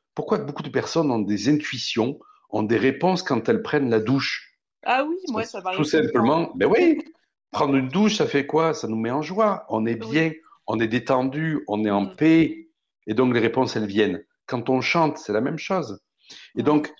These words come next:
Speaker 1: plutôt que d'essayer de méditer des heures à essayer de faire taire son mental et à rentrer en bataille comme ça avec son mental, ce qui sert à rien, faites une activité qui vous met en joie. Si c'est la peinture, faites de la peinture. C'est du vélo, faites du vélo.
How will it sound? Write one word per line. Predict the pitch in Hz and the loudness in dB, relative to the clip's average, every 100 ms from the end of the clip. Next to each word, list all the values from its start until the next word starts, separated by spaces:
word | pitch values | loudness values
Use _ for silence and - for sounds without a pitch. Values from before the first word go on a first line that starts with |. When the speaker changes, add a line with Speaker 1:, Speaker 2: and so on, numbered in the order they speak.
| _ _ _ - | _ _ _ -6
Speaker 1:
plutôt | 170 226 | 0 0
que | 202 | 2
d'essayer | 170 175 170 | 2 2 4
de | 139 | 4
méditer | 135 131 135 196 | 4 0 -4 -2
des | 131 113 135 | -2 -2 2
heures | 160 156 95 - _ - | 4 4 2 -6 _ -4
à | 110 | 0
essayer | 131 - 156 131 | 0 0 -4 -4
de | |
faire | - 120 - | -4 -6 -6
taire | - 170 - | -2 -2 0
son | 143 | -2
mental | 127 131 127 147 143 113 | 2 0 0 0 0 2
et | 101 | 0
à | |
rentrer | 87 120 135 135 - 151 | 0 0 2 0 -2 -2
en | 120 | -2
bataille | 95 131 127 143 139 110 | 0 0 0 2 2 2
comme | 117 110 | 0 0
ça | - | 0
avec | 123 101 | 0 0
son | 101 | 0
mental, | 98 101 - - | -2 -2 -2 -4
ce | |
qui | - - | -6 -4
sert | 90 | 0
à | 87 | 2
rien, | 101 151 - _ _ _ _ - _ _ - | 2 0 -4 _ _ _ _ -20 _ _ -12
faites | - 196 202 - | -2 0 0 0
une | 131 | 2
activité | - - 117 110 175 | 0 -4 -6 -4 -4
qui | - | -4
vous | 110 | -2
met | 113 127 | 2 2
en | 110 | 2
joie. | 107 107 101 | 2 4 2
Si | - | 2
c'est | 127 143 | -2 0
la | 143 | 2
peinture, | 143 135 147 | 2 0 -4
faites | - | -2
de | 104 | -2
la | 98 | 0
peinture. | 110 107 127 113 - _ _ | 0 -2 -4 -6 -8 _ _
C'est | - 101 | -12 -8
du | 101 | -4
vélo, | 107 117 135 147 | 2 4 6 4
faites | 120 101 | 2 0
du | 113 | 2
vélo. | 135 143 143 | 4 4 0